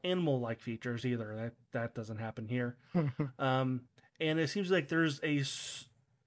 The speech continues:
Speaker 1: like, instead of, like, a wide, like, a wide variety, like, anything could be a power. Nah, it's like, you have electric powers, you have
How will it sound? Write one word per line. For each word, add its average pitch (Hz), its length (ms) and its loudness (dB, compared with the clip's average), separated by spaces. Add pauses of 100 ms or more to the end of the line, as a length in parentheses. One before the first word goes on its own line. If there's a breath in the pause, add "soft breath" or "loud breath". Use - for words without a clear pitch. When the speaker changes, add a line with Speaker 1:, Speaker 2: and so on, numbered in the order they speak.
Speaker 1:
like, 151 360 -2 (460)
instead 175 260 6
of, 143 80 6
like, 131 160 6
a 135 60 2
wide, 127 540 2 (100)
like, 131 180 -2
a 123 160 -4
wide 135 300 2
variety, 131 360 2
like, 131 200 0
anything 233 500 4
could 139 160 -2
be 135 120 4
a 123 40 4
power. 120 460 0 (420 soft breath)
Nah, 120 240 0
it's 117 140 -4
like, 127 240 0
you 147 180 2
have 131 320 2
electric 131 320 2
powers, 113 420 -2
you 120 120 -2
have 123 420 0